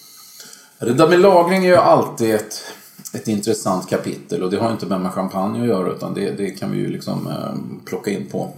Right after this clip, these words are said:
så jäkla mycket olika, eh, i olika sammanhang när vi pratar om, om, eh, om, eh, viner. Eh, ofta när jag håller provningar så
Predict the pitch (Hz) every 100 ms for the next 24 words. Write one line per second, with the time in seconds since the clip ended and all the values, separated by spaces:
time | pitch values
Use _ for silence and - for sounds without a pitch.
0 | - - - 98 104 113 - 98 101 -
1 | 104 113 95 104 120 107 - - _ _
2 | _ _ _ _ - - - - - _
3 | _ _ 104 98 131 131 127 - 113 107
4 | - - 143 123 110 117 143 135 120 110
5 | 113 104 107 98 95 98 95 98 - -
6 | 101 95 98 95 - 104 - - - 98
7 | 104 - - - - - - _ 95 92
8 | 92 123 - 135 135 117 107 135 113 135
9 | 151 98 -